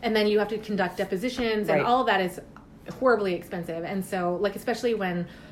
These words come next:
Speaker 1: private practice legal counsel of the caliber that they're hiring probably charge, I don't know, the partners, at least when I was practicing, they would charge, like, eight hundred to a thousand dollars an hour.
Speaker 2: Holy shit.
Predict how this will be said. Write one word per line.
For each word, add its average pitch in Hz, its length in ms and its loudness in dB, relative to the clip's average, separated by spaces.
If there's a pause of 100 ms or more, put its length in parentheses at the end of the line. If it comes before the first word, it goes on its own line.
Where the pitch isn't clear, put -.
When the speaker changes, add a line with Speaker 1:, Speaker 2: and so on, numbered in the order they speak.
(100)
Speaker 1:
private 208 420 4
practice 196 380 -4
legal 196 180 -2
counsel 190 420 -2
of 170 60 -2
the 175 80 -6
caliber 180 440 0
that 165 180 -4
they're 196 260 2
hiring 254 500 0
probably 185 440 -2
charge, 170 380 -4 (460)
I 202 120 4
don't 226 120 0
know, 175 280 2 (320)
the 190 80 -4
partners, 214 640 0 (260)
at 226 140 2
least 247 140 0
when 247 80 2
I 226 40 4
was 220 140 2
practicing, 185 580 -4 (320)
they 220 120 10
would 208 140 8
charge, 202 220 0
like, 190 160 -2
eight 196 200 0
hundred 196 260 -4
to 202 80 -6
a 185 60 -2
thousand 180 260 0
dollars 175 320 -2
an 175 80 -2
hour. 165 380 -2
Speaker 2:
Holy 285 800 8
shit. 320 320 -2